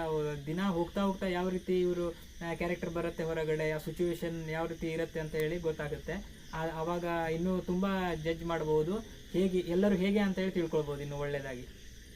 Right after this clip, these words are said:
ಇನ್ನು ಕೊನೆಯದಾಗಿ ರಂಜಿತು. ಆ, ರಂಜಿತ್ ಅಡ್ಡಿಲ್ಲ, ಪರವಾಗಿಲ್ಲ, ಆ, ಒಳ್ಳೆ ಕಂಟೆಸ್ಟೆಂಟು. ಆ, ಆಟ ಆಡ್ತಾ ಇದ್ದಾರೆ ಇವರು ಕೂಡ. ಆ, ನಮ್ಗೆ ಇಷ್ಟ ಆಗ್ತಾ ಇದ್ದಾರೆ. ರಂಜಿತ್ ನರಕಕ್ಕೆ ಹೋಗಿದ್ದಾರೆ. ಆ, ನನ್ಗೆ ಯಾಕೋ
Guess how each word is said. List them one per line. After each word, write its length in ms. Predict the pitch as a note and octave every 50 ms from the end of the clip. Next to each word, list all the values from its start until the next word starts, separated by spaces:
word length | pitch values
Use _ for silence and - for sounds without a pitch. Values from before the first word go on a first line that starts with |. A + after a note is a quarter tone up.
| - - - - - - - - - - - - - - -
ಇನ್ನು 160 | F3+ G3 G#3
ಕೊನೆಯದಾಗಿ 420 | G3+ G3+ G3+ G#3 G#3+ G#3+ G#3 G3+ G#3
ರಂಜಿತು. 500 | F#3+ F#3+ F#3 F3+ F3+ F3+ F#3 F3+ F3+ F#3+
ಆ, 1000 | - - - - - - - - - - - - F#3 F3+ F3+ F3 F3 F3 F3 F3
ರಂಜಿತ್ 320 | F3+ G3+ A3+ A#3 B3+ A3
ಅಡ್ಡಿಲ್ಲ, 240 | A3+ G#3+ G#3 A3 G#3
ಪರವಾಗಿಲ್ಲ, 420 | - - F#3 F#3 F#3 F#3 F3 E3 D#3
ಆ, 1200 | D3+ - - - E3 D#3+ D#3 D#3 D3+ D3+ D3+ D3+ D3 D3 D3 D3 D3 D3 D3+ D3+ - - F3
ಒಳ್ಳೆ 680 | E3 E3 E3+ E3+ F3 F3 E3+ E3 E3 D#3+ D#3 D#3 D3+
ಕಂಟೆಸ್ಟೆಂಟು. 600 | D#3 D#3 D#3 D#3 D#3+ D#3+ - - E3 E3 D#3+ F3+ G#3 G3+ - - - - F#3+ - -
ಆ, 240 | D#3 D#3 D#3 D#3 D#3+
ಆಟ 100 | D#3 F3+
ಆಡ್ತಾ 240 | F3 F3 E3+ F#3
ಇದ್ದಾರೆ 200 | F3+ F3+ F#3+ F3+
ಇವರು 240 | E3+ D#3+ D#3+ D#3 D#3
ಕೂಡ. 200 | D#3 - D#3 D3+ E3 G3 G3+ - - - - - - - - - - F#3
ಆ, 40 | F3+ F3 F3 E3+ E3+ E3+ E3 E3 E3 E3 E3 E3 - - - - - - -
ನಮ್ಗೆ 220 | F#3+ F#3 F#3 F3+
ಇಷ್ಟ 160 | F3 E3+ - -
ಆಗ್ತಾ 240 | E3 D#3 - D3+
ಇದ್ದಾರೆ. 240 | C#3+ C3+ B2+ B2 - - - - - - -
ರಂಜಿತ್ 340 | - F#3 F#3+ G3+ A#3 A3+ A3
ನರಕಕ್ಕೆ 320 | G3 F#3+ G3 G#3+ G3+ G3+
ಹೋಗಿದ್ದಾರೆ. 600 | F#3+ F3+ E3+ E3 D#3 D3+ D3+ E3 G3+ G3 - - - - - - - E3+
ಆ, 340 | E3+ E3+ E3+ E3+ E3+ E3
ನನ್ಗೆ 280 | D#3+ F3 F#3 G3+ G3+ G3+
ಯಾಕೋ 520 | G#3 A3+ A3 - A3+ A3+ A3 G#3+ G#3 G3+